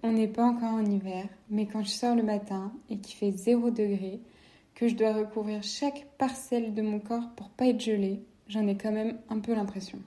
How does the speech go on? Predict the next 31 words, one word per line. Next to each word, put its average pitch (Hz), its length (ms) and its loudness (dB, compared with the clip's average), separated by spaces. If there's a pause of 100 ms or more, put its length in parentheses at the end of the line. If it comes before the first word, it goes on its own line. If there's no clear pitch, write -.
(1400)
Personnellement, 240 800 6
j'ai 220 180 0
jamais 240 240 8
trop 233 220 2
aimé 220 180 4
l'hiver 185 420 0
en 190 140 -8
réalité. 185 480 -4 (680)
Je 214 100 -2
sais 214 160 0
pas. 175 220 -6 (520)
Je - 120 -10
trouve 294 240 -2
que 233 100 -2
c'est 202 460 2
une 214 120 -2
certaine 262 360 4
ambiance, 208 720 2
un 208 60 -6
certain 233 340 -6
mood 214 400 0 (380)
que 220 100 -6
j'aime 208 240 0
pas 226 140 -2
forcément. 202 480 -8 (840)
Déjà, 202 460 2 (240)
quand 202 160 -6
tu - 140 -10
commences 254 340 2
ta 233 160 4
journée, 208 400 0